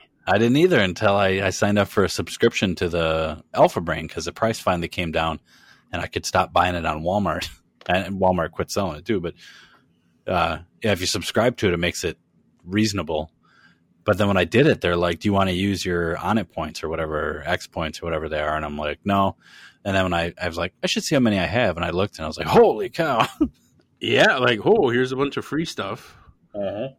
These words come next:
Speaker 2: That was crazy. As soon as you told me that, I was like, "What?" And then, like, I go on there and I'm like, "Oh, wow. Like, I can get a bunch of free stuff.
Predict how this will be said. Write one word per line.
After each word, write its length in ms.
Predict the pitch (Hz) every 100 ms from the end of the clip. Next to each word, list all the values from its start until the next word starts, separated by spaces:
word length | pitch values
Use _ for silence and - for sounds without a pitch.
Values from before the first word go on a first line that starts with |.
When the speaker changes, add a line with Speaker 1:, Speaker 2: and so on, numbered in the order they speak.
| _ _ _ -
Speaker 2:
That 120 | 151
was 120 | 156
crazy. 180 | - 170
As 240 | 127 139
soon 160 | - 190
as 120 | 190
you 80 | 170
told 240 | 117 117 135
me 80 | 156
that, 200 | 113 110
I 140 | 104 113
was 100 | 110
like, 180 | 104 92
"What?" 240 | 101 311
And 140 | 392
then, 240 | - 127 127
like, 240 | 131 123
I 160 | 127 123
go 140 | 123 143
on 80 |
there 100 | 147
and 60 | 147
I'm 80 | 113
like, 160 | 107 -
"Oh, 200 | 277 240 113
wow. 360 | 202 - - - _ _
Like, 200 | 110 107
I 120 | 127 160
can 100 | 175
get 80 |
a 40 | 110
bunch 200 | 117 117
of 100 | 101
free 140 | 151
stuff. 320 | 180 104 95